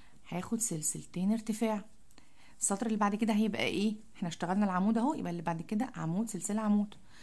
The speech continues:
بدخل اعمل العمود في نفس المكان، وبعدين باخد سلسلة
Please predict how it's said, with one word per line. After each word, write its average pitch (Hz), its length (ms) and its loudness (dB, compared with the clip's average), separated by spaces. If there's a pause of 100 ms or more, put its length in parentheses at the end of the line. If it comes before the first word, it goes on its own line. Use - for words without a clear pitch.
(280)
بدخل 208 380 0
اعمل 165 280 0
العمود 160 520 -2
في - 120 -6
نفس 170 260 -4
المكان، 196 500 -2 (1300)
وبعدين 143 340 -6
باخد 156 320 -8
سلسلة 202 560 0